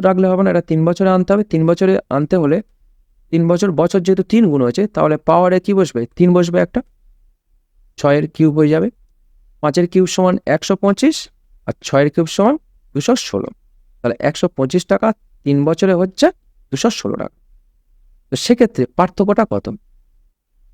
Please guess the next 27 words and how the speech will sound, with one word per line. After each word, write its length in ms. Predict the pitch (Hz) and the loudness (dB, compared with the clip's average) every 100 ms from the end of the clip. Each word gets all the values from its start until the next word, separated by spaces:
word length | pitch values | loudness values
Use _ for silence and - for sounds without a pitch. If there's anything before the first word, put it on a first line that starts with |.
| _ _ - | _ _ -6
পার্থক্যটা 460 | 160 185 196 190 - - | -2 -2 0 -2 -2 -4
বলতে 160 | 151 160 196 | -4 0 0
এখানে 180 | 208 277 - | 2 0 -2
সিআই, 260 | 123 98 104 _ _ _ _ _ _ _ _ _ | -4 -4 -6 _ _ _ _ _ _ _ _ _
একশো 180 | 131 - 160 | -4 -4 -2
পঁচিশ 200 | 139 151 170 | -2 -2 -2
টাকা 120 | 165 139 | 0 0
আসল, 220 | 170 254 339 - - | 0 -2 -2 -8 -4
আর 60 | 220 233 | -2 -2
হচ্ছে, 220 | 226 240 - _ _ _ _ 117 | -2 -2 -4 _ _ _ _ -8
আহ, 80 | 113 | -6
সুদ 120 | 143 147 | -2 0
আসল 120 | 170 | 0
হচ্ছে 140 | 180 214 | 0 0
দুশো 140 | 113 104 | 0 -4
ষোলো 120 | 104 98 | -4 -6
টাকা। 120 | 98 104 110 | -6 -6 -4
তাহলে 220 | 110 117 120 _ _ _ - | -2 -2 -4 _ _ _ -6
পঁচিশ 220 | 127 185 143 | -2 0 2
ওদিকে 220 | 139 143 - | 2 -2 -2
পঁচাত্তর, 500 | 147 156 202 - 240 220 | -4 0 -2 2 0 2
আর 80 | 139 127 | -2 -4
ষোলো 200 | - 135 156 | -2 0 0
হচ্ছে 180 | 180 247 - | 2 0 0
একানব্বই 420 | 107 104 98 95 - | -2 -4 -6 -6 -10
টাকা। 160 | - - _ _ _ _ _ _ _ _ | -12 -16 _ _ _ _ _ _ _ _
তাহলে 180 | 117 120 | -2 0